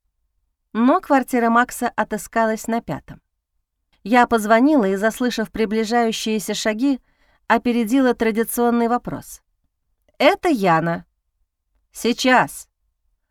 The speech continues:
Макс завозился с замками и распахнула дверь.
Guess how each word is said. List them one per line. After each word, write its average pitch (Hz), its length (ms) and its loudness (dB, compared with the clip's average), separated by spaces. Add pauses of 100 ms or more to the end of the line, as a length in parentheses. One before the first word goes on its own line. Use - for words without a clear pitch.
(200)
Макс 220 440 2
завозился 214 760 -2
с 190 40 -8
замками 240 600 2
и - 20 0
распахнула 240 640 -2
дверь. 156 320 -10